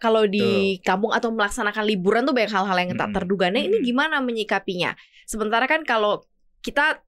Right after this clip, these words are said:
Speaker 1: taruh lah ya, gajian bulan April itu akan dibayarkan di akhir Maret barengan sama T H R.
Speaker 2: Mm-mm.
Speaker 1: Jadi lima belas, enam belas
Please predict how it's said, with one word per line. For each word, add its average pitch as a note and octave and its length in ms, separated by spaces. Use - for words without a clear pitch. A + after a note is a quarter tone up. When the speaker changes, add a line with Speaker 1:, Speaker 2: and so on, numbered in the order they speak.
Speaker 1:
taruh C4+ 320
lah G#3+ 80
ya, G3+ 160
gajian G3+ 640
bulan F#3+ 240
April F#3+ 320
itu F#3+ 80
akan B3 240
dibayarkan E3 720
di D#3+ 240
akhir E3 480
Maret D3+ 400
barengan E3 320
sama D#3 320
T C#3 80
H D3+ 160
R. A3+ 320
Speaker 2:
Mm-mm. G3 640
Speaker 1:
Jadi A3 320
lima F#3 240
belas, F3 400
enam F#3+ 240
belas F3+ 240